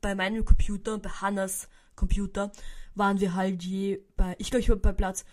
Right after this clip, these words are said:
fünfhundert und Hannah bei Platz irgendwie sechshundert. Und es war wirklich, die Nerven sind blank gelegen. Es war so krass.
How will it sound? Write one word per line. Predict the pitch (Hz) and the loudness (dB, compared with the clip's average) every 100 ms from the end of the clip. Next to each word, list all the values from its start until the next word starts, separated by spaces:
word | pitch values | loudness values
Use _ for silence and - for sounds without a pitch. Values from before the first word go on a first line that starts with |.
| - _ | -20 _
fünfhundert | - 285 294 - 285 285 277 - | 10 10 10 10 8 6 2 -2
und | 220 180 | -4 -2
Hannah | 190 196 | -2 0
bei | 190 | 0
Platz | 190 185 202 | -2 -6 -6
irgendwie | 190 | -8
sechshundert. | - 208 - 208 185 180 196 - - - - - | -6 -8 -2 0 0 -2 -6 -12 -18 -20 -20 -12
Und | 202 | -10
es | 170 | -8
war | 180 | -8
wirklich, | 185 190 - | -8 -10 -12
die | - | -4
Nerven | 196 190 175 - 185 - | -2 0 4 4 4 -2
sind | - 185 | -6 8
blank | 208 180 170 | 8 8 2
gelegen. | - 170 175 160 | -2 0 0 0
Es | 175 | -2
war | 180 | -4
so | - 196 | -4 -6
krass. | - 170 170 | -6 -6 -6